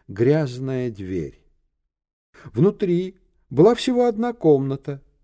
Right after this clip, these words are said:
С потолочных балок свисали копчёные окорока и колбасы, а ещё чучело крокодила. В большом очаге у стены чадил огонь,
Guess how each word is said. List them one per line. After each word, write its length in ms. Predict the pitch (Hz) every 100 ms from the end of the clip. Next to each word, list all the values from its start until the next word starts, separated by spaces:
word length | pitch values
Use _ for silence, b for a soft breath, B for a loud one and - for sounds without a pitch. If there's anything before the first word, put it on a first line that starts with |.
| _ _ _ _ b
С 120 | -
потолочных 680 | - 185 180 190 185 180 160
балок 480 | 131 185 202 180 -
свисали 480 | - 139 - 156 147
копчёные 640 | 147 - - 151 143 139
окорока 640 | 139 - 135 139 139 160
и 200 | 147 120
колбасы, 840 | 113 117 110 95 180 220 - 226 208 B B
а 100 | 113
ещё 600 | 104 - - 135 170 165 _ _ _ _ -
чучело 680 | - 151 156 - 151 147 147
крокодила. 1080 | - 135 143 - 143 117 190 117 - - _ _ _ _ _ _ _ _ B B
В 100 | 95
большом 420 | 123 143 - 160
очаге 440 | 151 - 156 135 185
у 120 | 160
стены 360 | - 139 135 127
чадил 420 | - 107 113 127
огонь, 540 | 107 107 175 190 180